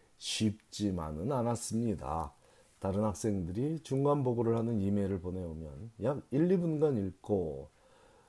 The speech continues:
생각을 정리해서 그에 상응하는 답변을 조언으로 보내주는 것이 제 일상인데 너무 많은 좋은 글들을 읽어서인지 C 학생이 중간 보고 이메일을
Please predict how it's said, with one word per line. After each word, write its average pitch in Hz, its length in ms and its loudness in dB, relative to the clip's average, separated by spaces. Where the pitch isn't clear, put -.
생각을 101 420 2
정리해서 90 1000 0
그에 120 220 4
상응하는 139 560 0
답변을 104 760 0
조언으로 98 540 0
보내주는 120 520 -2
것이 80 300 -8
제 139 400 2
일상인데 98 880 0
너무 139 500 4
많은 87 540 0
좋은 92 560 -4
글들을 123 520 0
읽어서인지 95 960 0
C - 280 -2
학생이 135 580 0
중간 120 420 2
보고 107 280 0
이메일을 95 600 -2